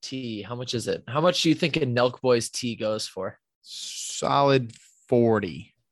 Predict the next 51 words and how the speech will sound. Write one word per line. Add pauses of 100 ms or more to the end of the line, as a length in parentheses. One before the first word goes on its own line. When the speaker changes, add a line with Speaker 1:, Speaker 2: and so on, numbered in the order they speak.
(1500)
Speaker 1:
I'm
trying
to
find
one
that's
available.
All
right,
here
we
go. (840)
Oh,
nope. (260)
It's
all, (320)
it's
all (100)
notify
me
when
it's
alive.
All
right,
hold
on. (880)
This
is
so
annoying. (120)
It
just
says,
"Email
me
when
site
is
live."
Should
I
go
on
Grailed? (220)
I'll
go
on
Grailed.
<laughs>
Speaker 2:
I